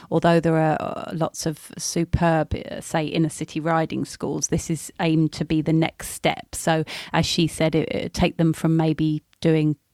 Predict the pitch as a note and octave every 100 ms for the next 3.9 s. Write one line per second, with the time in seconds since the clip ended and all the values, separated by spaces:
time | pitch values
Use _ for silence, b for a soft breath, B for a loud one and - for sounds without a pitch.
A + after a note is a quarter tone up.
0 | - D#3+ - D#3+ - D#3+ - E3 E3+ D#3+
1 | - E3 - D#3 D3+ - D#3 D3+ - D#3+
2 | D#3 D3+ D#3+ - E3 D#3+ - - D#3 D#3
3 | D3+ - D#3+ D3+ D3 - D#3 D3 -